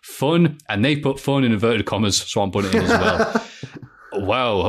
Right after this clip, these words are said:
Speaker 1: okay, here we go. Uh, team member one, a member of the Cultaholic office.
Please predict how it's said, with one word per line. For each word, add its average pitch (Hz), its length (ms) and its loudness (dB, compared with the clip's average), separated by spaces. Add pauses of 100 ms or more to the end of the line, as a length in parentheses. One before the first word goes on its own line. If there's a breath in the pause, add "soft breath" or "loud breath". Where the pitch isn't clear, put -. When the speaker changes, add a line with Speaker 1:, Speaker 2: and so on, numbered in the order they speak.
Speaker 1:
okay, 110 360 0
here 113 200 2
we 107 100 2
go. 107 380 0 (1080)
Uh, 98 420 0 (280)
team 170 400 4 (540)
member 120 560 4
one, 104 580 0 (340 soft breath)
a 98 120 -2
member 135 380 4
of 127 120 0
the - 80 -2
Cultaholic 135 680 0 (100)
office. - 580 -4